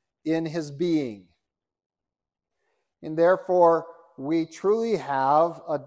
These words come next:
a development patterns distinct. So when Jesus encounters them, let's talk about what he does. As a twelve-year-old,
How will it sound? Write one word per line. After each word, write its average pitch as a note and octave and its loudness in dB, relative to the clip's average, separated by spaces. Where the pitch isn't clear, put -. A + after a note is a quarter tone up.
a D3+ -4
development D3+ 2
patterns C#3+ -4
distinct. D3 -2
So F#3+ 0
when F3 -2
Jesus B3 -2
encounters F3+ -2
them, C3 2
let's F3 2
talk F3+ 4
about F3 6
what D3 2
he D#3 -2
does. D#3+ 6
As C#3 -6
a D3+ -6
twelve-year-old, F3+ 4